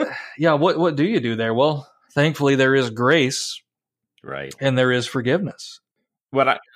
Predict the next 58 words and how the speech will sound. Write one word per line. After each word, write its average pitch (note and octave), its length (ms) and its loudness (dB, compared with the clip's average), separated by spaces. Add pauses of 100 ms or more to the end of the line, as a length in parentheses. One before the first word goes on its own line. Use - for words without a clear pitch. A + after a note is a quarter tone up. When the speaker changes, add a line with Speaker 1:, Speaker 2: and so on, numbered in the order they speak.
Speaker 2:
the B2+ 120 0
reason D#3 260 2
I B2+ 80 2
bring A#2+ 220 -2
that G#2 260 2
up G2 200 0
as F2 200 -2
an E2+ 60 -10
example F2+ 560 -6
is D#2+ 100 -10
because E2 560 -8
I G#2 80 0
don't B2+ 200 0
think B2 200 -4
we G#2+ 140 -2
should G2+ 200 -10
think G#2 220 -4
of F2 120 -6
restitution F#2 720 -6
as E2+ 140 -10
being E2+ 300 -8
like, D#2 240 -10
Okay, F#2 420 -4
you've F2+ 300 -8
done G2+ 400 -4 (460)
you F#2+ 80 -6
know, F#2 120 -4
you've F2+ 180 -6
done B2+ 200 0
your A2 100 -2
certain A2+ 300 -4
amount G2 200 -4
of F#2 100 -10
penance F#2 360 -6
and F#2 140 -8
now F2+ 180 -4
you E2+ 220 -6
have F2 300 -4
to F2+ 100 -14
make E2 320 -8
satisfaction E2 640 -6
of D2+ 80 -12
some D2 160 -12
kind. D2+ 180 -10
That's G2+ 200 -4
not A2 260 -2
what F#2 140 -6
restitution F2 560 -8
is D2+ 80 -14
about. D2+ 460 -6
And F2+ 100 -8
I F2 80 -4
think B2 260 -6
the G2 80 -6
fact G#2 280 0
Speaker 1:
Yeah. A#2+ 60 -8
Speaker 2:
that - 140 -12
some A2+ 440 -2